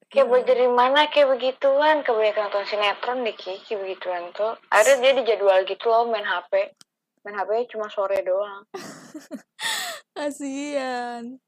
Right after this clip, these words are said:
Speaker 1: Tapi serem banget, dia kelas tiga S D kayak begitu. Kelas tiga S D nggak pernah mikir pacaran, kayak hidupnya cuma main doang.
Speaker 2: Iya, sebenarnya sih bercanda aja nggak sih? Kayak, tapi nggak tahu sih pacarannya ngapain ya.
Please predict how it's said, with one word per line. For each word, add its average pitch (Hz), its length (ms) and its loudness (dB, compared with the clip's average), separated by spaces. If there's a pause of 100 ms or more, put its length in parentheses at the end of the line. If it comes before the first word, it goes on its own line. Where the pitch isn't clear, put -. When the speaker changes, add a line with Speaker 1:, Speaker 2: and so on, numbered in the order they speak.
(240)
Speaker 1:
Tapi 226 160 -12
serem 233 240 0
banget, 196 400 -4
dia 190 240 -2
kelas 202 240 -8
tiga 185 160 -4
S 170 160 -6
D 214 80 -2
kayak 208 240 -4
begitu. 190 240 -6
Kelas 220 160 -2
tiga 185 240 -4
S 180 160 -6
D 214 80 0
nggak 190 240 -2
pernah 175 400 -10
mikir 196 240 -12
pacaran, 180 560 -12
kayak 190 320 -8
hidupnya 202 480 -14
cuma 202 240 -8
main 180 240 -8
doang. 202 320 -4 (400)
Speaker 2:
Iya, 185 720 -12
sebenarnya 190 480 -14
sih 311 240 -14
bercanda 180 880 -12
aja 190 160 -14
nggak 262 240 -14
sih? 269 240 -20
Kayak, 214 240 -16 (240)
tapi 220 240 -16
nggak 202 80 -14
tahu 180 160 -16
sih 185 240 -18
pacarannya 180 720 -20 (240)
ngapain 175 640 -20
ya. 175 320 -18